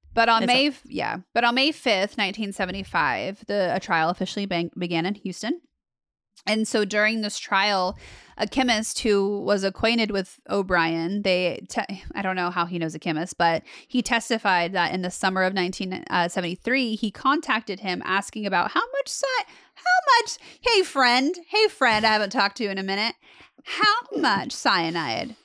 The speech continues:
Speaker 1: would be a fatal dose?" Not for a rat, not for a rat, for, for a eight-year-old child.
Speaker 2: Oh, my God.
Speaker 1: A chemical supply salesman also testified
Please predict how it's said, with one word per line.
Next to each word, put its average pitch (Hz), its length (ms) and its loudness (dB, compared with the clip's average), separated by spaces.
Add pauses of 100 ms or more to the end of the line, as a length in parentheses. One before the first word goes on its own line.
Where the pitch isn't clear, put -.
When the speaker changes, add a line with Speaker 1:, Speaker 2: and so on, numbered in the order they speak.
Speaker 1:
would 196 140 -6
be 175 120 -4
a 185 80 -2
fatal - 340 -8
dose?" - 540 -8 (520)
Not 285 260 4
for 392 180 6
a 381 60 6
rat, 302 260 6
not 233 200 2
for 294 100 4
a 262 40 6
rat, 208 340 4 (180)
for, 202 340 4
for 202 200 4
a 185 200 4 (100)
eight-year-old 240 580 0 (280)
child. 160 540 0 (420)
Speaker 2:
Oh, 180 200 -2
my 143 240 -6
God. 143 500 -6 (1200)
Speaker 1:
A 240 80 0
chemical 294 460 2
supply 285 520 2
salesman 185 580 0
also 427 440 4
testified 220 760 2